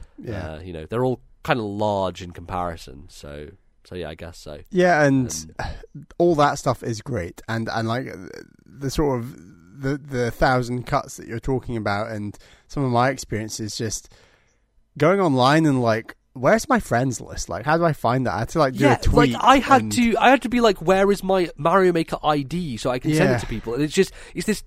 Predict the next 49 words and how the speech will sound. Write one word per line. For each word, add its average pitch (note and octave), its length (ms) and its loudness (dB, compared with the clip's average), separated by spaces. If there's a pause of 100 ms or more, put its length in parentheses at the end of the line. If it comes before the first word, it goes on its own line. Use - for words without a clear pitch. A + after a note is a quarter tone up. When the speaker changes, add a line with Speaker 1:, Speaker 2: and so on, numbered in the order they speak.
Speaker 2:
tiny A#3+ 340 2
thing G#3 220 -2
in F#3 80 0
the D#3 60 0
corner G#3 480 4
of D3+ 100 4
another G3+ 300 2
page G#3+ 360 -2
that D3 60 -6
you C#3+ 80 -2
have C3+ 80 -6
to D3 80 -2
open F#3+ 200 0
a F3 60 4
window F#3 460 0
and F3+ 80 -4
find. F3 120 0 (200)
There's F3+ 160 -4
no A3+ 240 2 (120)
easy F#3 500 -6
way. A#2+ 440 0
Speaker 1:
No. C3 360 -2
Speaker 2:
Like, C3+ 140 -2
I D#3+ 80 2
just F3+ 160 -2
think G3 220 -2
the, E3+ 480 -6
the C3+ 160 -6
U D3+ 240 0
I C3+ 200 6
is A#2+ 200 0
just - 180 -10
poorly B2 300 -2
designed. G2+ 540 -4
It G#2+ 60 -10
just A2 180 -8
feels A2+ 340 -2
like G#2+ 160 -4
there's, G#2 300 -6 (320)
there's A2+ 160 -6
no B2 180 2
easy A2+ 480 -6
access A2+ 520 -6
to A#2+ 80 -8
things A#2 260 -6
that A2 100 -8
you G#2 160 -10
want G#2+ 240 -2
to, A#2 140 -6